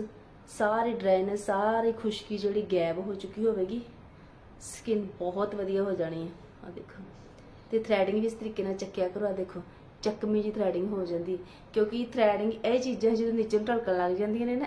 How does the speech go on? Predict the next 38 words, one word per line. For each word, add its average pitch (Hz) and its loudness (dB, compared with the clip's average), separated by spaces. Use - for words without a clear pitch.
ਇਹ 208 0
ਵਾਲੀਆਂ, 202 2
ਉਦੋਂ 220 4
ਹੀ 233 4
ਚਿਹਰਾ 208 2
ਆਪਣਾ 190 -2
ਬੁਰਾ 180 0
ਲੱਗਦਾ 160 0
ਥੋੜ੍ਹਾ 175 -4
ਜਿਹਾ, 190 -2
ਉਦੋਂ 208 -2
ਬੁਢਾਪਾ 214 4
ਨਜ਼ਰ 214 2
ਆਉਣ 185 2
ਲੱਗ 180 4
ਜਾਂਦਾ 175 2
ਵੀ 226 0
ਚਿਹਰੇ 214 2
'ਤੇ 214 0
ਬੁਢਾਪਾ 214 -2
ਆ 175 0
ਗਿਆ 170 -4
ਹੈ, 175 -2
ਠੀਕ 233 -6
ਹੈ। 254 -4
ਤੇ 196 -4
ਆ 175 -2
ਦੇਖੋ, 170 -6
ਆਪਾਂ 202 0
ਧਿਆਨ 196 0
ਦਿੰਦੇ 160 -6
ਨਹੀਂ 233 -2
ਹੈਗੇ, 240 -2
ਫੋਰਟੀ 208 -2
ਪਲੱਸ 214 2
ਹੋ 202 0
ਚੱਲੇ 226 -2
ਆ, 285 -2